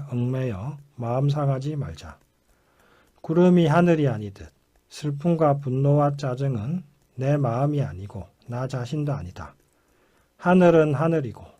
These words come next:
마음은 마음이고 나는 나일 뿐. 무상하게 변화하는 것들에 나를 묶지 말자. 그러니 하늘이 구름을 보내듯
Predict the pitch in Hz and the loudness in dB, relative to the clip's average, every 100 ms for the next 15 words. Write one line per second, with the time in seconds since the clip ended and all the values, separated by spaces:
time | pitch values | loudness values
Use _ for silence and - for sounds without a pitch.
0 | _ _ 135 123 151 160 156 160 143 98 | _ _ -4 0 0 0 0 -2 -6 -8
1 | 123 139 - - _ _ _ 135 135 151 | -6 -6 -8 -18 _ _ _ -4 -2 0
2 | 127 113 113 131 143 90 80 _ _ _ | -2 -4 -8 -10 -12 -18 -20 _ _ _
3 | _ _ _ _ _ _ - 123 131 165 | _ _ _ _ _ _ -10 -6 0 2
4 | 160 165 156 143 143 117 131 143 151 151 | 4 2 4 2 0 -2 2 4 4 0
5 | 143 120 - 107 95 82 - _ _ - | -2 -4 -8 -12 -12 -16 -20 _ _ -6
6 | 135 151 151 139 139 - - 160 120 87 | 0 2 2 2 0 -4 -6 -6 -6 -10
7 | - - _ _ _ _ _ _ _ _ | -16 -20 _ _ _ _ _ _ _ _
8 | _ _ _ _ _ 151 143 143 127 151 | _ _ _ _ _ 0 4 4 4 0
9 | 151 - 170 165 151 139 143 143 156 151 | -4 0 4 4 4 2 2 2 4 4
10 | 139 143 101 95 - | 2 0 -6 -8 -10